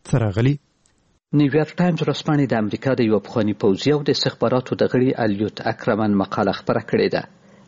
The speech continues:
Speaker 2: اکرمن په افغانستان او عراق کې پوځي خدمت کړی دی. دی لیکي، د امریکا د متحده ایالتونو نوي ولسمشر جو بایدن ته په افغانستان کې د امریکا تر ټولو اوږده جګړه په میراث پاتې ده. نوی ولسمشر به دا جګړه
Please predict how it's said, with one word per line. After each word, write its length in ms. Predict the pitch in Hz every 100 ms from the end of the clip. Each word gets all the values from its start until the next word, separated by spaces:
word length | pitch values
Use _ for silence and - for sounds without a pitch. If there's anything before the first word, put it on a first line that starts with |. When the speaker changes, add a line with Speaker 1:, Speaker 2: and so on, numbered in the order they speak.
| 110
Speaker 2:
اکرمن 340 | - 135 131 127 131
په 40 | 120
افغانستان 420 | 127 110 - 127
او 80 | 117 110
عراق 200 | 113 -
کې 80 | - -
پوځي 220 | 101 104 -
خدمت 340 | - 120 - -
کړی 180 | - -
دی. 100 | - - - _ - - 123
دی 100 | 135 113
لیکي، 240 | 127 - 123 - - -
د 40 | 127 120
امریکا 260 | 110 - 131
د 20 | 123
متحده 320 | 113 127 123 110
ایالتونو 500 | 104 101 - 131 131 - 123
نوي 180 | 156 147
ولسمشر 600 | 104 107 - 139 151 110
جو 80 | 113 95
بایدن 300 | 117 131 147 143
ته 40 | 160
په 60 | 117
افغانستان 460 | - 104 - - 143 135
کې 580 | 131 - - - - 117
د 160 | 113 107
امریکا 360 | 104 - 143
تر 200 | 127 123 -
ټولو 200 | 208 190 123
اوږده 240 | 107 - 101
جګړه 220 | 104 98 -
په 60 | 101
میراث 320 | 101 101 98 - -
پاتې 240 | - - 95
ده. 80 | - - - -
نوی 200 | 143 143
ولسمشر 540 | 127 131 123 143 - 123
به 60 | 117
دا 120 | 120
جګړه 260 | 113 110